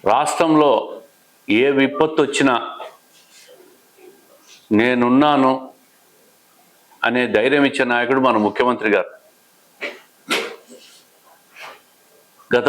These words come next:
మూడు రోజులుగా చూస్తా ఉన్నాం, ఉందా తుఫాన్ వచ్చింది. తుఫాన్కు ముందే రెండు రోజుల నుంచి రాష్ట్రంలో ప్రజలందరినీ అప్రమత్తం చేసి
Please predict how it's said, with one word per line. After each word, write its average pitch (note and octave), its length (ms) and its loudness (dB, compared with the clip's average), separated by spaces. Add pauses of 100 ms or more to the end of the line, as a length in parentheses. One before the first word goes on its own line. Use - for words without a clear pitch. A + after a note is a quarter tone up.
(100)
మూడు D3+ 220 4
రోజులుగా E3+ 360 4
చూస్తా D3+ 260 0 (100)
ఉన్నాం, A2+ 200 2 (1900)
ఉందా C#3+ 180 4 (140)
తుఫాన్ C#3 360 2
వచ్చింది. A2+ 360 -2 (1900)
తుఫాన్కు D#3+ 580 2 (100)
ముందే D#3 260 4 (100)
రెండు C3 240 2
రోజుల D3 200 4 (100)
నుంచి C#3+ 260 -2 (1040)
రాష్ట్రంలో C#3 480 2 (120)
ప్రజలందరినీ C3 720 2 (500)
అప్రమత్తం C#3 480 0 (100)
చేసి B2 260 2